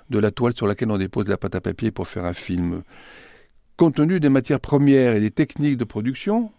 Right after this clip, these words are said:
la proximité ou l'éloignement des ressources, par exemple les forêts c'est loin des usines, alors que les vieux papiers sont près des usines de vieux papier, eh bien la fabrication de vieux papier est moins polluante que la fabrication de pâte vierge. Alors on peut dire en résumé que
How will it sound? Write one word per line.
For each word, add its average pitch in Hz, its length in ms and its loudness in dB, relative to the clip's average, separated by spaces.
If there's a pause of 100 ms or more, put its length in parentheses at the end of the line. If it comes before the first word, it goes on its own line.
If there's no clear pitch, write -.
(920)
la 104 60 -10
proximité 131 760 0
ou 95 100 -2
l'éloignement 101 420 2
des 101 80 0
ressources, 139 360 0
par 101 140 -4
exemple 110 280 -4
les 98 40 -4
forêts 110 320 -4
c'est 101 160 -10
loin 95 180 -6
des 90 120 -6
usines, 165 480 0 (460)
alors 104 180 -4
que - 80 -14
les 104 100 -2
vieux 107 100 -2
papiers 107 340 -6
sont 92 180 -10
près 123 260 -6
des 104 80 -6
usines 98 260 -6
de 92 80 -8
vieux 87 120 -8
papier, 131 420 -6 (680)
eh 117 100 -2
bien 175 340 2 (500)
la 110 100 0
fabrication 135 460 -2
de 127 60 2
vieux 117 80 0
papier 117 480 -6
est 101 40 2
moins 147 240 2
polluante 123 520 -2
que - 80 -8
la 110 100 -4
fabrication 107 480 -8
de 104 80 -8
pâte 101 260 -6
vierge. 87 460 -10 (1120)
Alors 117 400 2
on 123 80 -2
peut 135 200 -6
dire 147 160 0
en 120 80 0
résumé 123 340 -2
que - 80 -20